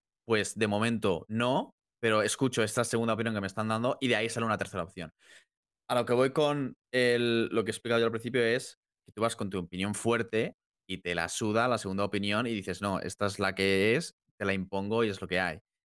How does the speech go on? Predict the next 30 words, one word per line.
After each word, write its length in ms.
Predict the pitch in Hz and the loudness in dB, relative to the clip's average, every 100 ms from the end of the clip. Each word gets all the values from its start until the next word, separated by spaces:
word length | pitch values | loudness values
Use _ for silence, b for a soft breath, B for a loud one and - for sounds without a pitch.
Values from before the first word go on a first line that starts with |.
| _ | _
Y 80 | 110 | -4
no, 240 | 107 110 - | 0 0 -2
y 100 | 107 | -2
no, 320 | 104 107 110 | 0 2 0
mm, 220 | 107 98 92 | 0 -4 -6
entras 380 | - 110 110 113 | -4 -2 -2 0
a 60 | 113 | 0
valorar 420 | 104 101 107 113 | 2 2 2 2
o 100 | 110 | 2
a 40 | |
escuchar 580 | 104 - 104 107 104 120 B B B - | 0 -2 -4 0 0 0 B B B -2
o 160 | 104 | 0
a, 420 | 104 101 98 95 - | 2 2 2 2 0
eh, 200 | 101 98 | -2 -2
integrar 720 | 113 107 107 101 110 110 110 - - | -4 -2 -2 0 0 0 -2 -6 -6
ese 200 | 113 113 | -4 -2
feedback 380 | 117 107 117 113 | -2 0 0 -2
que 80 | |
te 80 | 101 | -6
están 240 | 95 98 92 | -6 -4 -2
dando, 240 | 87 82 | -4 -6
¿no? 120 | 110 | -8
O 40 | 131 | -6
sea, 260 | 101 90 | -2 -2
eso 180 | 87 - | -4 -10
es 100 | 76 | -12
un 120 | 101 | -10
poco 160 | 92 92 | -6 -4
lo 120 | 87 | -6
que, 200 | 87 85 | -6 -10